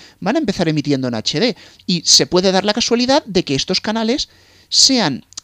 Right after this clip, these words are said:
entre comillas, de pago, porque abonarse a una plataforma de pago sea la única manera de verlos decentemente, por lo menos durante un tiempo. En el caso de, de habilitar estos nuevos multiplex con el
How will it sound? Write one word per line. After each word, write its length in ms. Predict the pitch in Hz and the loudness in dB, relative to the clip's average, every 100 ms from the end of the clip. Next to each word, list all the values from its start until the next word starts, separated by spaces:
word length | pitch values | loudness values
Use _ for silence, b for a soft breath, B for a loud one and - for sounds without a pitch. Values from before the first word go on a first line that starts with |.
| _ _ | _ _
entre 380 | 180 180 202 185 | 0 2 -2 -2
comillas, 560 | 185 247 202 160 - - | -2 0 0 0 0 -6
de 260 | 156 160 | -2 -2
pago, 520 | 151 214 262 214 196 359 _ _ | 0 0 0 0 -2 -4 _ _
porque 500 | - 185 175 - 180 - _ - | 2 2 2 -2 -2 -4 _ -6
abonarse 480 | 165 156 175 240 247 | -2 -2 -2 -2 0
a 20 | |
una 120 | 220 | -2
plataforma 520 | 202 196 196 202 196 | -2 -2 -2 -2 0
de 80 | 196 | -2
pago 300 | 190 175 285 b b | 0 0 -2 b b
sea 280 | - - 233 | -2 0 2
la 140 | 214 | 2
única 380 | 185 226 226 214 | 2 2 0 0
manera 320 | 208 233 214 | -2 0 0
de 80 | 135 | 0
verlos 340 | 156 214 160 139 | 0 0 0 -2
decentemente, 800 | - 190 208 202 208 202 226 302 b b | -4 -2 -2 -2 -2 0 -2 -4 b b
por 140 | - 165 | -4 -2
lo 80 | |
menos 280 | 160 180 220 | 0 -2 -4
durante 400 | - 156 139 135 | -6 -4 -2 -4
un 80 | 127 | -6
tiempo. 400 | 123 113 95 95 b b | -4 -6 -6 -10 b b
En 180 | 180 180 | 0 0
el 160 | 185 | 0
caso 340 | - 208 - 233 | 2 0 2 2
de, 500 | 220 214 202 170 - _ _ - | 4 4 4 2 -4 _ _ -4
de 180 | 165 | 2
habilitar 400 | 170 180 165 220 | 4 4 2 2
estos 280 | 233 - 170 | 2 2 0
nuevos 460 | 170 185 190 175 - | 0 0 0 -2 -6
multiplex 600 | 170 214 208 170 135 - | 0 0 0 -2 -2 -2
con 200 | 143 131 | -2 -2
el 340 | 127 127 127 | -2 -2 -6